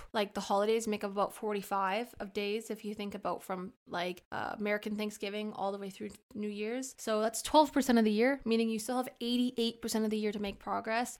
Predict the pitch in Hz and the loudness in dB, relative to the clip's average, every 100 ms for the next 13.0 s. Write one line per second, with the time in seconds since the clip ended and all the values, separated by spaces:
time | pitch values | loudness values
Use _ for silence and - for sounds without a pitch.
0 | - 202 196 - 214 220 214 220 208 196 | -2 0 0 -4 -4 -2 -2 0 2 2
1 | 202 226 220 226 214 226 233 233 226 202 | 2 0 -2 -2 0 0 2 -2 0 0
2 | 202 214 208 202 - 208 196 202 196 - | 0 -4 -6 -8 -6 -6 -4 -6 -8 -10
3 | - 220 208 202 208 208 202 202 208 202 | -4 0 2 2 2 2 2 0 -2 -2
4 | - 202 202 214 240 240 240 - 214 - | 0 0 0 -2 0 0 0 -4 -4 10
5 | 254 302 330 302 269 269 247 247 240 208 | 10 12 8 4 2 6 4 4 0 0
6 | 208 202 240 247 196 - - 214 202 208 | 2 4 4 4 0 -4 2 2 4 0
7 | 202 190 190 196 202 190 - 202 226 220 | 0 0 0 -4 -6 -8 -2 -2 -2 -4
8 | 208 190 185 196 220 208 202 202 214 226 | -6 -4 2 2 4 2 2 2 0 0
9 | 233 208 208 196 190 185 202 190 202 208 | -2 -4 -4 -2 -2 -2 -2 -2 0 2
10 | 208 208 190 196 190 190 185 185 180 190 | 2 -2 -4 -4 -2 -2 -2 0 0 -4
11 | _ 190 190 - 190 190 190 185 175 190 | _ -2 -2 -4 -2 0 0 0 0 -2
12 | 175 170 - 175 175 - 214 196 196 | -2 -4 -4 -4 -4 0 4 6 6